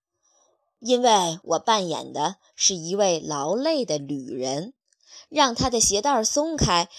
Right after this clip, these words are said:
可以表现他长途跋涉的劳累憔悴。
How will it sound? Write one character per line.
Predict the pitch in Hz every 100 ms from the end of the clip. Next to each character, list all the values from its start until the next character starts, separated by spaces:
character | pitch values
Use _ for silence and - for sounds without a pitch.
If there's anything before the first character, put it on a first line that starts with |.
| - -
可 | 180
以 | 180 185
表 | 160 143
现 | - 170
他 | 151 165 165 - -
长 | - 175 180 240
途 | 214 196
跋 | 202 165 180
涉 | 240 302 220
的 | 151 -
劳 | 143 143 147
累 | 226 262 175
憔 | - - 143 151
悴。 | 214 - 262 -